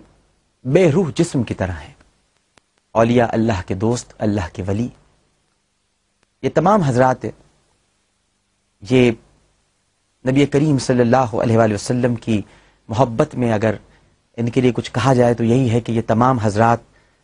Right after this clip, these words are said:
آ، بلکہ حضرات قدسیہ عشاق رسول ہیں صلی اللہ علیہ وآلہ وسلم۔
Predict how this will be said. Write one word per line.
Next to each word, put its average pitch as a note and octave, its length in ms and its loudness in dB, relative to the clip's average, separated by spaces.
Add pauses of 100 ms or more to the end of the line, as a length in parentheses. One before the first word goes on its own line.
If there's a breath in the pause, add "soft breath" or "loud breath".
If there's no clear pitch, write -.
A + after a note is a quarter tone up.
(120)
آ، - 80 -14 (640)
بلکہ A2 440 0 (720)
حضرات C3+ 480 0
قدسیہ C3+ 380 0
عشاق - 540 0
رسول F#2+ 420 -2
ہیں - 100 -10 (260)
صلی G2 200 -2
اللہ F#2+ 140 0
علیہ F#2 400 -4
وآلہ F2+ 140 -2
وسلم۔ - 340 -18